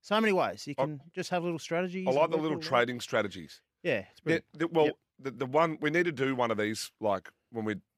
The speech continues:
Speaker 2: just not on Sunday, when we're whinging about stuff.
Speaker 1: <laughs>
Speaker 2: Um, <laughs>
Speaker 1: We're a bit more awake.
Speaker 2: Yeah, well, yeah.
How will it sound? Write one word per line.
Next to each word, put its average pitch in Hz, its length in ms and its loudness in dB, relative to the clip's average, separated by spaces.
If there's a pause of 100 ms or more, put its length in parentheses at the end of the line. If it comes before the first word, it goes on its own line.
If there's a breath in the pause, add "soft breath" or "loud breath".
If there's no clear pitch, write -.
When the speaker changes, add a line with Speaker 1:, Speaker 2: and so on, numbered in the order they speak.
(180)
Speaker 2:
just - 200 -10
not 107 140 0
on 95 100 -2
Sunday, 98 300 -4
when 92 140 -6
we're 90 100 -4
whinging 95 340 -8
about 87 220 -8
stuff. 95 260 -14
Speaker 1:
<laughs> - 420 0
Speaker 2:
Um, 208 500 4
<laughs> - 0 - (420)
Speaker 1:
We're 190 180 4
a 180 40 4
bit 175 160 2
more 143 160 2
awake. 131 420 0
Speaker 2:
Yeah, 156 240 6
well, 160 160 6
yeah. 165 300 4